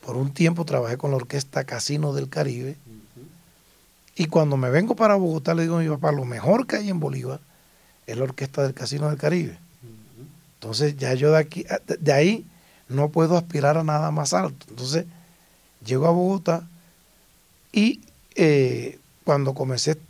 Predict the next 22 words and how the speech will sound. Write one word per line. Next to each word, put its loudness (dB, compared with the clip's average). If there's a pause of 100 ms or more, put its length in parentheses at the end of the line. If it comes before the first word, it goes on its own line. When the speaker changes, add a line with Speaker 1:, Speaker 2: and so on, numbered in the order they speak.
(160)
Speaker 1:
todas 6
estas -2
grabaciones, -2 (100)
cualquier -2
día -2 (1200)
entró -4
un -6
señor -2
y -2
me -2
dijo, 0
"Oye, -2
me -4
ven -6
acá, -2 (340)
un -6
muchacho -2
flaco, -4 (1300)
pelo 2
negro, 4
largo". 0
Entonces, -10